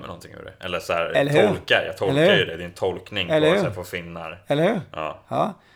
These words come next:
Speaker 2: Så vilket sätt är detta möjlighet? Varför får man finnar? Nu kan jag undersöka detta. Är det
Speaker 1: Mm.
Speaker 2: på grund av att jag inte har tvättat mig?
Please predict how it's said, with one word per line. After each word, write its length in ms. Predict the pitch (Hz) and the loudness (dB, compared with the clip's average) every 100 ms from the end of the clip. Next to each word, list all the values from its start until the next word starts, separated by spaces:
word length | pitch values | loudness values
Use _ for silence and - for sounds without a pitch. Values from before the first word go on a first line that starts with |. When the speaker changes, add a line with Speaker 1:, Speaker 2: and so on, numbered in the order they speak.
| _ | _
Speaker 2:
Så 140 | - | -8
vilket 420 | 156 170 170 165 160 | 0 0 2 -2 0
sätt 220 | 156 156 | -2 0
är 40 | |
detta 220 | 147 147 | -2 0
möjlighet? 680 | 135 139 120 131 151 147 - | 0 0 -2 -2 -2 -2 -6
Varför 480 | 139 139 139 131 - | -6 0 2 0 -6
får 180 | 117 131 | -10 -6
man 200 | 127 127 | -4 -4
finnar? 520 | - 131 117 120 139 | -4 -4 -4 -2 -4
Nu 160 | 135 139 | -4 -4
kan 140 | 139 | -2
jag 120 | 135 | -2
undersöka 640 | 139 135 117 123 131 120 127 | -2 -4 -6 -4 -6 -4 -6
detta. 480 | 127 - - 127 131 | -6 -8 -2 0 0
Är 300 | 139 127 139 | -2 -4 -2
det 100 | 151 | -4
Speaker 1:
Mm. 80 | 139 | -4
Speaker 2:
på 100 | 135 | -4
grund 300 | 131 123 123 | -4 -4 -2
av 100 | 117 | -2
att 140 | 117 | -2
jag 80 | 117 | -4
inte 140 | 120 | -4
har 40 | 113 | -8
tvättat 440 | - 113 - 98 | -8 -8 -6 -6
mig? 220 | 131 139 | -4 -4